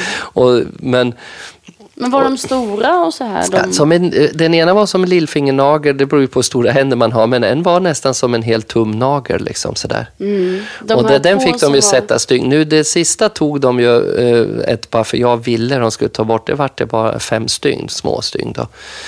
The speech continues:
Speaker 1: Men, eh,
Speaker 2: De här två farliga, alltså?
Speaker 1: Ja, det var, det var, det vart något stygn som de fick sy ihop då, så att de spänner ihop huden då och sätter en liten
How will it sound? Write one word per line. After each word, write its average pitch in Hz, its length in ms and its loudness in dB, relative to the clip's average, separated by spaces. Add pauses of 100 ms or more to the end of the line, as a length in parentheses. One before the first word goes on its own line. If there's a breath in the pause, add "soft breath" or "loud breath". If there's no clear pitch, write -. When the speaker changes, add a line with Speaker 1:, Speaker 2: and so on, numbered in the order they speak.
(280 loud breath)
Speaker 1:
Men, 113 480 0
eh, 113 200 0 (300)
Speaker 2:
De 220 340 -2
här 214 100 2
två 202 520 -2
farliga, 220 480 -2
alltså? 220 220 -2
Speaker 1:
Ja, 131 380 4 (380 loud breath)
det 160 120 0
var, 156 360 4
det 143 120 0
var, 165 520 2
det 143 200 -4
vart 165 220 -2
något 127 180 -2
stygn 117 360 -2
som 117 200 -2
de 113 120 0
fick 113 200 -6
sy 123 200 -2
ihop 110 360 -2
då, 117 220 0
så - 140 -4
att - 100 -4
de 120 120 -2
spänner 127 440 -2
ihop 113 440 -2
huden 117 340 -2
då 123 60 -2
och 127 100 -6
sätter - 300 -4
en - 60 -2
liten 117 320 -6